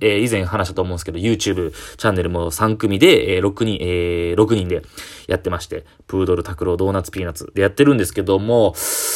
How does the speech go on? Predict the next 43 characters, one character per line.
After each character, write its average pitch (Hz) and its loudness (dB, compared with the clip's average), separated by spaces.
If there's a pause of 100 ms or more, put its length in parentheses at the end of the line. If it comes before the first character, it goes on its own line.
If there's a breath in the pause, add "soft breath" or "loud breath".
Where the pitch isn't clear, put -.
(200 loud breath)
え 110 4
ー、 - 6
楽 214 6
し - -2
か 139 4
っ - -8
た - 0
で 90 0
す。 - -10 (100)
で 170 4
も、 139 6 (100)
や 131 4
っ 156 -8
ぱ 202 6
り、 131 4 (240)
お 113 0
客 107 2
さ 113 2
ん 104 -2
が 95 0
欲 95 -2
し 98 -4
い 92 -4
な 87 0
と 85 -6
思 90 -2
い 90 -4
ま 90 -4
し 87 -8
た 80 -8
ね。 82 -10 (300 soft breath)
え 90 4
ー、 - 2
劇 92 -2
場 87 -2
に。 85 -8 (680 loud breath)
ほ - -4
ん 196 0
ま 185 4
に 170 4
ね、 107 4 (1040)
受 151 0
け 294 10